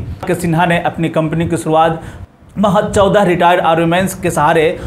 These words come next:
शुरू किया था। company की शुरुआत अच्छी रही और आरके सिन्हा का यह काम चल निकला। कहते हैं कि कंपनी के एक साल होते होते इस कंपनी में काम करने वाले लोगों की संख्या ढाई सौ से तीन सौ पहुंच गई थी। अब इस कंपनी का turnover भी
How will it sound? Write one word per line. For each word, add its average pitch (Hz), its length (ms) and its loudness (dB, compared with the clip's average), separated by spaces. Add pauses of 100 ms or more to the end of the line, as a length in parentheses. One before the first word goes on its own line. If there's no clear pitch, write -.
(160)
शुरू 233 180 4
किया 165 220 2
था। 143 280 -4
company 170 320 -2
की 170 120 -2
शुरुआत 160 420 0
अच्छी 202 220 -2
रही 180 380 0 (200)
और 196 100 2
आरके 202 320 2
सिन्हा 185 320 0
का 175 100 0
यह 175 200 2
काम 151 320 0 (260)
चल - 140 2
निकला। 143 380 0
कहते 180 300 0
हैं 214 180 2
कि 190 200 0 (320)
कंपनी 214 360 2
के 226 100 0
एक 220 360 2
साल 185 220 2
होते 165 300 0
होते 170 500 0 (200)
इस 175 100 -2
कंपनी 190 380 -2
में 190 160 0
काम 175 260 2
करने 165 260 0
वाले 160 180 2
लोगों 156 280 0
की 160 120 -6
संख्या 165 560 0 (240)
ढाई 185 260 2
सौ - 180 2
से 170 180 0 (320)
तीन 240 180 2
सौ 170 140 0
पहुंच 160 300 -2
गई 160 160 2
थी। 135 220 -6 (280)
अब 240 260 2
इस 226 120 -2
कंपनी 202 420 0
का 185 120 2
turnover 175 540 0
भी 151 300 -2